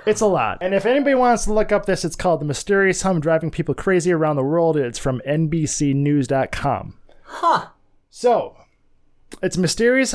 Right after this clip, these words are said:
Speaker 1: hum. They can't really narrow it down.
Speaker 2: Now, are these in, like, genu-, like,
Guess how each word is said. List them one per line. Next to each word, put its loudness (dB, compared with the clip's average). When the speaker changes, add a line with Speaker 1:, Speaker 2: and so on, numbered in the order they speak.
Speaker 1:
hum. 0
They -2
can't -2
really 0
narrow 2
it -2
down. 0
Speaker 2:
Now, -2
are -2
these -2
in, -8
like, -6
genu-, -6
like, -8